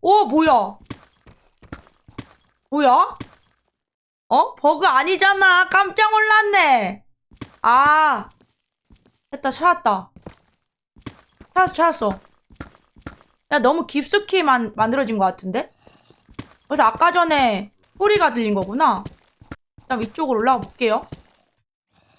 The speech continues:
일단 마이너스 이십육이 찾았다. 가보자. 오. 뭐야? 오! 스무고개!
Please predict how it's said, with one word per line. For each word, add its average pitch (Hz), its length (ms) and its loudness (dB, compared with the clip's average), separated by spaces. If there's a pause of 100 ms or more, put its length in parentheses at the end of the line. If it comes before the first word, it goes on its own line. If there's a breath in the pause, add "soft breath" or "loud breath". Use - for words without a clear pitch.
(760)
일단 254 260 0
마이너스 277 380 0
이십육이 294 360 -4
찾았다. 330 520 -2 (600)
가보자. 247 500 -2 (960)
오. 277 520 -2 (500)
뭐야? 226 320 0
오! 466 1700 4 (360)
스무고개! 415 960 2